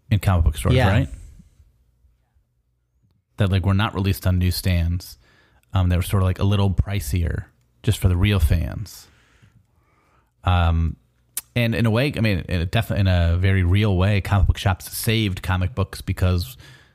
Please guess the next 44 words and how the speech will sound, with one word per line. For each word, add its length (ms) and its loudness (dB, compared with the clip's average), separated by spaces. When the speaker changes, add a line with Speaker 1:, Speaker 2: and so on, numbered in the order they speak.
Speaker 1:
eventually 420 0
newsstands 540 2
stopped 480 -4
carrying 400 0
comic 260 2
books 220 -2
because 500 0
they 220 0
don't 360 -4
make 220 -2
enough. 220 2
The 80 0
profit 380 0
margin 320 2
on 100 4
them 100 2
was 120 2
so 120 2
slim 600 2
that 80 0
instead 260 0
of 60 0
putting 180 0
a 40 -2
Justice 380 0
League 160 2
issue 200 0
on 100 4
the 60 2
stand, 260 0
you'd 120 0
rather 280 2
put 280 0
Games 460 0
magazine 600 2
or 100 0
whatever. 560 0
Speaker 2:
<laughs> 40 -14
It's 80 -10
a 60 4
nice 240 2
eighties 340 2
reference. 560 -2
Speaker 1:
Uh, 320 -2